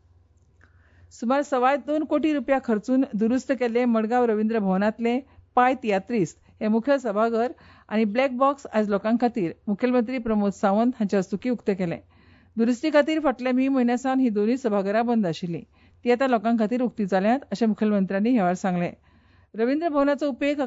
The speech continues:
कला आनी संस्कृती जतनाये खातीर जातलो, अशें तांणी म्हळें. ह्या सुवाळ्याक कला आनी संस्कृती मंत्री रमेश तवडकार, भौशीक बांदकाम खात्याचे मंत्री दिगंबर कामत, कुडतळीचे आमदार अलेक्स रेजिना लॉरेन्स,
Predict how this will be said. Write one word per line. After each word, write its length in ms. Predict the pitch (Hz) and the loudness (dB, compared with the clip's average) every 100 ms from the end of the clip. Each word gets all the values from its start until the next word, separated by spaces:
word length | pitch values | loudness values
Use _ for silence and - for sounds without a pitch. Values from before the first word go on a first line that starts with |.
| 240 | -2
कला 180 | 247 | 0
आनी 200 | 254 254 | 2 0
संस्कृती 480 | 269 226 185 214 247 | -2 -4 -6 -6 -4
जतनाये 420 | 220 202 - 208 226 | 0 0 0 0 0
खातीर 240 | 214 220 | 0 0
जातलो, 420 | 185 170 226 220 147 - | 0 -2 0 0 0 -4
अशें 200 | 190 214 | -4 0
तांणी 160 | 196 | 2
म्हळें. 240 | 185 180 160 - _ _ _ - | 2 0 -2 -8 _ _ _ -6
ह्या 100 | 190 | -6
सुवाळ्याक 460 | 226 208 220 294 254 - | -2 0 0 -2 -4 -2
कला 160 | 233 | 0
आनी 160 | 233 240 | 2 0
संस्कृती 460 | 226 180 - 185 | -2 -4 -4 -2
मंत्री 380 | 220 214 202 240 | 0 0 0 0
रमेश 280 | 233 190 185 202 | 2 2 0 0
तवडकार, 440 | 180 180 208 247 277 - - - | 0 0 0 -2 -4 -18 -20 0
भौशीक 280 | 214 220 277 | 2 2 0
बांदकाम 340 | 277 262 285 | 0 0 0
खात्याचे 320 | 277 233 226 254 | 0 0 0 0
मंत्री 280 | 247 240 | 0 0
दिगंबर 360 | 247 208 190 196 | -2 0 0 0
कामत, 380 | 190 202 226 220 - - - - | 0 0 2 0 -4 -20 -16 -8
कुडतळीचे 460 | 214 226 247 233 | -2 0 0 -2
आमदार 320 | 247 233 254 269 | -2 0 0 -2
अलेक्स 300 | 214 202 214 | -2 0 0
रेजिना 340 | 202 190 196 190 | 0 0 0 2
लॉरेन्स, 480 | 185 190 208 262 | 2 2 2 -2